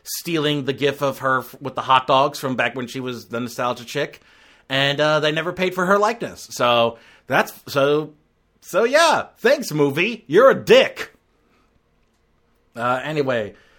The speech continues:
at forty million dollars, uh, Isn't It Romantic? There we are.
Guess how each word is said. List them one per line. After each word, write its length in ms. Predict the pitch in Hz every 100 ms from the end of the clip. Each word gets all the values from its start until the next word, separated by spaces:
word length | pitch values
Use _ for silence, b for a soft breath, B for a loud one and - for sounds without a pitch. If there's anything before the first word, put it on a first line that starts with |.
| b b b
at 300 | 135 135 135
forty 580 | - 180 185 185 175 - _ _ _ _ _ _
million 520 | 147 147 156 151 139 -
dollars, 1400 | 135 139 139 139 139 135 127 127 120 - - - - - -
uh, 580 | 113 110 113 113 113 113
Isn't 640 | 123 123 127 123 127 123 - - -
It 160 | 120 107
Romantic? 600 | 110 113 123 120 113 -
There 160 | 101
we 100 | 92
are. 300 | 110 117 117